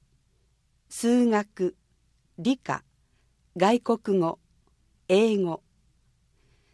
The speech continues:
願書受付期間、八月二十日から九月七日。問い合わせ先、教育指導課。八月は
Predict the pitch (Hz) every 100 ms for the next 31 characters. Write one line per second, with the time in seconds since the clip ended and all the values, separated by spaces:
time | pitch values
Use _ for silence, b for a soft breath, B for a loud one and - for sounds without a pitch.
0 | _ _ - 285 311 - 190 175 240 240
1 | - 214 202 202 - 131 - _ _ _
2 | _ _ _ _ _ _ 247 339 302 311
3 | 277 254 240 - 226 - 185 170 - _
4 | _ _ _ _ - 330 277 - 143 139
5 | 156 156 - - - _ _ _ _ _
6 | _ _ _ _ - 233 240 220 214 214
7 | 196 170 - - 165 _ _ _ _ _
8 | _ _ - 320 269 190 - 147 - 160
9 | 196 180 - - 147 _ _ _ _ _
10 | _ _ _ _ _ _ _ _ _ _
11 | _ _ _ _ _ _ _ _ _ _
12 | _ - 220 330 311 302 - 240 156